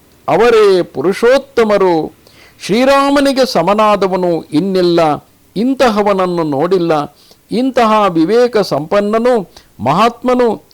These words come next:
ಇನ್ನು ಮುಂದೆಯೂ ಹುಟ್ಟುವುದಿಲ್ಲ ಎಂದು ನಮ್ಮ ಅಭಿಪ್ರಾಯವು.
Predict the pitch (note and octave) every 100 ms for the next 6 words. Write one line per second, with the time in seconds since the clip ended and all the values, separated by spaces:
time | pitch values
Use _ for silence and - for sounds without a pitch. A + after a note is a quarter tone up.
0 | - A#3+ C#4 C#4 F3 D3+ G#3+ G#3+ F#3 F3
1 | D3+ - - A#3 A3 F#3 F3 E3 D3+ D3+
2 | D#3 D3 - _ - E3+ F#3+ E3 C#3+ -
3 | A2 F#3+ - D#3+ D3+ D3 C#3+ C3+ B2